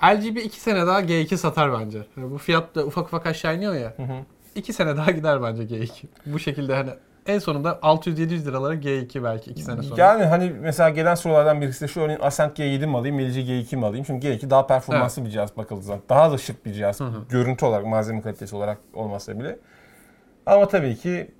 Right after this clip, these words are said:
Speaker 2: L G'nin de mesela, mesela G iki diyoruz ama şimdi G ikinin altında şimdi gi-, bir takım light modeller de çıktı ama mesela yedi yüz elli, sekiz yüz lira dediğin zaman L G'de şöyle süper bir telefon örneği aklına gelmiyor. Hani bu
Speaker 1: E, Samsung'da da
Speaker 2: L doksanlar
Speaker 1: yok. Bunun hiçbirinde yok ki zaten.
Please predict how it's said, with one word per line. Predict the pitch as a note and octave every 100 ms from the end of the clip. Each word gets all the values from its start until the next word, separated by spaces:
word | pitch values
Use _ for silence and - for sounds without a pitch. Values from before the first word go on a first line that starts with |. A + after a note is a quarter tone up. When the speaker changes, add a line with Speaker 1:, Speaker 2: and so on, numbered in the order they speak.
| _ -
Speaker 2:
L | C#3+ C#3+
G'nin | C#3 D#3+ F3
de |
mesela, | C#3 B2 - C3+
mesela | D#3 C#3+ B2+
G | C#3
iki | C#3+ F3+
diyoruz | C#3 A#2+
ama | D#3 C#3
şimdi | D3 B2
G | C#3
ikinin | C#3+ F#3 F#3
altında | D3 B2+ B2 C#3
şimdi | D3 C#3 B2+
gi-, | - - - - -
bir | C#3+
takım | D#3 D#3 C#3+
light | C#3+ D3
modeller | C#3+ C#3 C#3+ C#3+
de | C3+
çıktı | - -
ama | A3+ C#3+ A2 - _
mesela | D#3+ D#3+ C#3
yedi | C#3+
yüz | F3+
elli, | F#3
sekiz | F3+ F3
yüz | F3 F3
lira | E3+
dediğin | D#3+ F3
zaman | D#3+ F3
L | D#3
G'de | D3 E3+
şöyle | E3 D#3+
süper | - - E3 D#3
bir |
telefon | D#3+ D3+ D#3+
örneği | D3+ D#3 E3+
aklına | - D#3+
gelmiyor. | D3+ D3+ C3+ A#2+
Hani | B2+
bu |
Speaker 1:
E, | C#3+
Samsung'da | D3 D#3+
da |
Speaker 2:
L |
doksanlar | F3 G3 A3 F#3+
Speaker 1:
yok. | F3+ F3+
Bunun | D3 E3
hiçbirinde | E3 - G#3 G#3+
yok | C#4
ki | A3+
zaten. | D#3+ D#3+ E3+